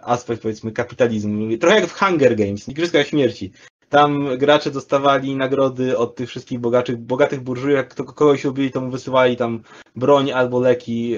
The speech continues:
dronami. Tak tutaj to, to, jakie bronie jest w stanie użyć, y, Leonard, zależy od tego, no, jak tam się podoba widowni.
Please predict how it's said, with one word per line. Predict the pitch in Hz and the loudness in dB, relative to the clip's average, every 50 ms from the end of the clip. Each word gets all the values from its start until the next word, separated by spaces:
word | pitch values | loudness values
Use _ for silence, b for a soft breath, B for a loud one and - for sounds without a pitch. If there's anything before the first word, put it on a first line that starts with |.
| 107 110 | -4 0
dronami. | 120 120 123 123 135 139 151 170 185 196 185 _ b b b b _ _ _ - | 2 2 4 4 2 2 0 0 -2 -4 -6 _ b b b b _ _ _ -4
Tak | 147 139 - | -4 -4 -4
tutaj | - 151 143 - 147 139 139 139 - 131 - | -6 -8 -2 2 2 2 2 2 -2 -4 0
to, | - 151 147 147 - _ _ _ | 2 2 2 2 -2 _ _ _
to, | - 175 | 4 6
jakie | 170 170 165 165 165 151 | 6 6 4 2 0 0
bronie | 147 151 147 147 147 143 143 143 143 143 | 0 2 2 2 0 0 0 0 -2 0
jest | 135 143 143 147 | 0 -2 -2 -2
w | - | -4
stanie | - - 147 139 143 139 135 | -4 -2 0 0 -2 -4 -6
użyć, | - 147 131 123 123 117 113 110 - - - - - - | -6 -6 -6 -4 -4 -4 -6 -6 -12 -16 -16 -16 -12 -6
y, | 123 120 117 117 120 120 | -4 -2 0 0 0 0
Leonard, | 127 127 131 123 139 139 139 135 131 127 120 | 2 2 2 2 2 2 2 2 0 0 2
zależy | 120 120 120 127 123 123 123 | 2 4 6 6 4 4 2
od | 123 - - | -4 -4 -2
tego, | - 117 117 123 123 123 123 123 - _ _ _ _ | -4 -2 2 2 2 2 0 -2 -8 _ _ _ _
no, | - 120 131 139 | -10 -4 0 2
jak | 139 151 156 147 - | 4 4 4 4 4
tam | - 139 139 139 139 143 139 | 2 2 2 0 -4 -8 -8
się | 139 - 139 | -6 -6 -4
podoba | - 147 143 135 135 127 123 120 120 | -2 0 0 2 2 2 2 2 2
widowni. | 120 113 110 104 95 92 92 92 92 - | 0 0 0 -2 -2 -2 -8 -12 -14 -14